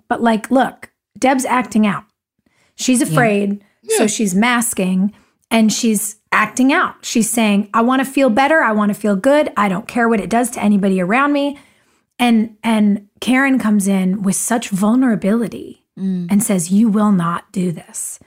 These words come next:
Speaker 1: You need help. What you're doing is hurting you. It's hurting me."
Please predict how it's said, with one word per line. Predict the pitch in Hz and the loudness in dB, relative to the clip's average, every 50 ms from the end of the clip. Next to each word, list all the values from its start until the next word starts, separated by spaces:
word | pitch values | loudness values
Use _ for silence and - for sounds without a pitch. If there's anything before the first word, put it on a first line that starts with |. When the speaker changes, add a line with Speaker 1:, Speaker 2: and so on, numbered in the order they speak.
| _ _ _ _ | _ _ _ _
Speaker 1:
You | 208 202 226 247 | 2 4 4 6
need | 254 254 240 226 214 | 4 4 4 2 0
help. | 190 - - 202 175 156 - - _ - _ _ _ _ _ _ _ _ | 0 -2 -2 -4 -4 -6 -8 -14 _ -20 _ _ _ _ _ _ _ _
What | - 214 262 330 | -2 -2 0 0
you're | 226 269 269 240 | 2 2 2 2
doing | 190 196 220 214 214 208 202 202 196 196 196 - _ _ _ _ _ _ | 2 2 2 2 4 4 4 4 2 0 -2 -4 _ _ _ _ _ _
is | 180 180 - | -6 -6 -4
hurting | - - 190 175 165 160 160 | -2 0 0 0 0 0 0
you. | 160 196 240 269 285 294 294 | 2 2 2 2 2 0 0
It's | - - - - | -2 -6 -10 -8
hurting | - 208 190 170 165 170 170 | -4 -4 -2 0 0 2 4
me." | 202 233 240 240 240 240 240 - | 4 4 4 4 2 0 -2 -6